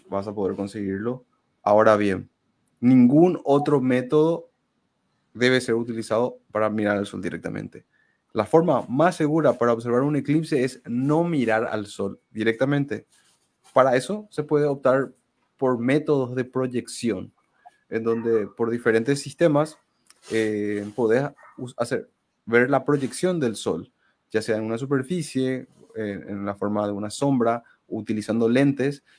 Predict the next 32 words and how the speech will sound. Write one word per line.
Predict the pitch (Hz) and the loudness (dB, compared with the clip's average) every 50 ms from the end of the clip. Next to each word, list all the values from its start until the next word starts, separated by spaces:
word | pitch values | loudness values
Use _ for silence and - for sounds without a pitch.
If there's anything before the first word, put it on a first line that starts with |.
| _ | _
y | - 151 | -4 -2
entonces | 143 151 151 156 165 | 0 0 0 0 0
vos | 147 135 139 147 | 0 0 0 0
estás | 143 - 123 127 127 | 0 0 0 0 0
viendo | 120 113 107 113 113 113 117 123 - | 0 -2 -4 -2 -2 -2 -2 -2 -2
la | 117 113 107 | -2 -2 0
proyección | 117 117 120 113 107 - - 110 107 117 117 - | 0 0 0 0 -2 -2 -2 -2 0 0 0 -2
y | - 110 104 98 | -2 -4 -4 -4
eso | 101 113 110 101 | -2 -2 -4 -4
es | 104 - | -4 -6
completamente | - 101 - 101 - 110 107 104 107 104 | -8 -6 -6 -4 -2 -2 -2 -2 -2 -4
seguro | - 117 107 107 107 110 - | -6 -6 -6 -2 -2 -2 -2
porque | - 127 120 120 120 113 | -2 -4 -4 -2 -2 -2
no | 107 107 107 104 | -2 -2 -2 -4
tiene, | - - 104 98 98 104 104 120 - _ _ _ _ _ _ _ _ _ _ _ _ | -4 -4 -4 -4 -2 -2 -4 -6 -8 _ _ _ _ _ _ _ _ _ _ _ _
em, | - 107 107 104 101 101 101 101 92 98 - - _ _ _ _ | -8 -4 -4 -2 -2 -4 -4 -6 -8 -10 -12 -16 _ _ _ _
para, | - 110 107 104 104 - - | 2 4 4 4 2 0 -4
no | - 113 107 | -4 -4 -2
tiene | 113 110 113 107 | -2 -2 -2 -2
para | 107 117 117 110 | -2 -2 -2 0
nada, | 104 104 101 104 104 110 113 123 123 _ _ _ _ _ _ _ _ _ _ _ | -2 -2 -4 -4 -4 -6 -6 -8 -12 _ _ _ _ _ _ _ _ _ _ _
eh, | - 104 104 101 101 98 95 92 95 90 - - | -10 -6 -6 -4 -4 -4 -6 -6 -6 -8 -10 -4
la | 104 104 104 | -2 0 2
cantidad | - 107 107 113 104 95 98 | 2 2 2 2 2 4 4
de | 104 | 4
energía | 107 104 104 - - - 104 104 101 | 2 2 0 -2 -2 0 2 2 2
que | 104 101 | 2 -2
tiene | - 104 104 101 101 | -2 -4 -6 -6 -4
si | - 117 | -6 -6
miras | 113 107 104 104 104 107 | -6 -6 -6 -6 -8 -8
directamente, | 110 98 104 101 104 107 101 104 104 104 104 101 | -8 -8 -8 -8 -6 -6 -6 -6 -6 -6 -6 -6
¿verdad? | 95 95 95 101 101 | -8 -6 -6 -8 -8